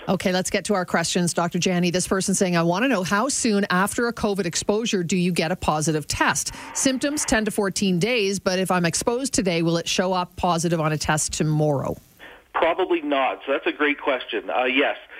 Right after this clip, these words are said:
Speaker 2: Uh, the test represents one point in time. So if you were exposed today and you took a test this afternoon or tomorrow morning, there's a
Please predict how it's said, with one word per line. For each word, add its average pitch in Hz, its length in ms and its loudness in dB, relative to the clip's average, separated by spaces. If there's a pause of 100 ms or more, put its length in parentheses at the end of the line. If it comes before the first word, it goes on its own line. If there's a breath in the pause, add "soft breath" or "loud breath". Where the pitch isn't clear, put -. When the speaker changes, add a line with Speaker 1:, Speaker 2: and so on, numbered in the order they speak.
(180 loud breath)
Speaker 2:
Uh, - 80 0
the 139 100 -4
test 214 340 -2
represents 180 440 -2
one 147 240 -2
point 147 320 -2
in 135 100 -4
time. 131 420 0
So 131 60 2
if 127 100 -2
you 190 80 4
were 196 120 2
exposed 156 420 -2
today 143 320 2
and 127 80 -6
you 104 80 -2
took 139 220 -4
a 127 40 -4
test 123 300 -2
this 123 140 -6
afternoon 123 500 -2
or 123 80 -2
tomorrow 135 320 -2
morning, 123 320 -2 (380 loud breath)
there's 123 120 0
a 135 60 0